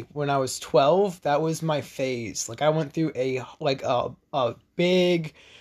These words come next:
Five Nights at Freddy's phase. I was Foxy for Halloween, I think. I had stickers on my Kindle because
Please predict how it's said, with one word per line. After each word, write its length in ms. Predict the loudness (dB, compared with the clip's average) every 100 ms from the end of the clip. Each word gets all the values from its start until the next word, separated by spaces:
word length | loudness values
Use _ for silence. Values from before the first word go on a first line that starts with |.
| -20 _
Five 340 | 2 4 4
Nights 320 | 2 0 0 -2
at 100 | 0
Freddy's 340 | 0 0 -2
phase. 300 | 0 0 2
I 80 | 2
was 160 | 2
Foxy 760 | -2 4 6 6 4 -4 -4 -4
for 160 | -4
Halloween, 760 | 0 2 4 4 2 2 0 -2
I 140 | -2 -2
think. 340 | -2 -2 0 0
I 80 |
had 240 | 2 2 2
stickers 840 | -4 -4 2 4 6 2 2 -4
on 220 | -4 -2 0
my 200 | 0 -2
Kindle 480 | -2 -2 2 2
because 480 | 2 -2 2 0 0